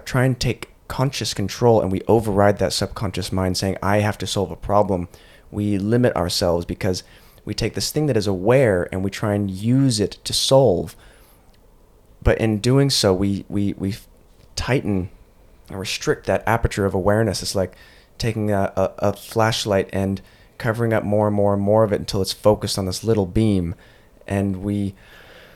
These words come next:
we don't allow that subconscious mind to make the connections, because often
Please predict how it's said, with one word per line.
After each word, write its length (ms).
we 140
don't 400
allow 360
that 140
subconscious 540
mind 220
to 100
make 240
the 80
connections, 540
because 360
often 460